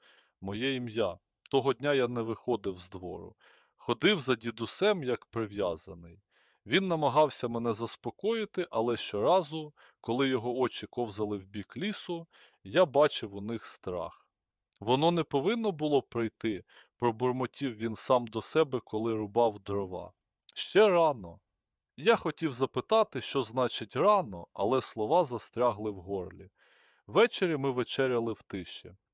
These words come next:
Бабуся молилася довше, ніж завжди, а дідусь пив горілку, не піднімаючи голови. Я сидів, слухав, як за вікном виє пес.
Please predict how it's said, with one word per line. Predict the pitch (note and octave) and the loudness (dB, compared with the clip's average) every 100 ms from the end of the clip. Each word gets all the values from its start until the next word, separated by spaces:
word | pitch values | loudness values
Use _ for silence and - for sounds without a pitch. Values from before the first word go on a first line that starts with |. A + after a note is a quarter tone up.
| - | -6
Бабуся | G#2+ B2 A3+ A#3 E3+ | -2 0 0 0 0
молилася | C#3 C3 D3+ C#3+ A#2+ - | 0 2 2 2 0 -4
довше, | G2+ B2+ C3 - G#2+ | 0 2 2 0 -6
ніж | G#2+ F#2+ | -6 -6
завжди, | A2+ G#3+ G3+ C#3+ C3 A#2 | 2 4 4 -2 -4 -4
а | |
дідусь | G2+ G#2+ A2+ F3+ - | -4 -4 -4 -6 -4
пив | C3 A2 | -4 -4
горілку, | G2+ G#2 F3+ F3+ - | -2 -2 -2 -4 -6
не | A#2 G#2+ | -8 -8
піднімаючи | A2 F#2+ G2+ A#2+ D3 C3 - G2+ | -12 -10 -6 0 0 0 -6 -12
голови. | F#2 F2+ F2 F2 F2 - _ _ _ _ | -8 -8 -8 -12 -16 -20 _ _ _ _
Я | G2+ C3+ D#3 | 0 4 4
сидів, | - A2+ A#2+ G3+ D#3+ | 0 -6 -6 -8 -8
слухав, | - D3 F#3 - A#2+ | -6 -4 -4 -4 -4
як | A#2 F#2+ | -4 -4
за | G#2+ | -6
вікном | G#2 G#2 - C3+ D3+ | -8 -10 -6 -2 -2
виє | G#2+ A#2 A#2 | -2 -2 -2
пес. | G#2 - F#2 F2+ - | -4 -6 -8 -8 -16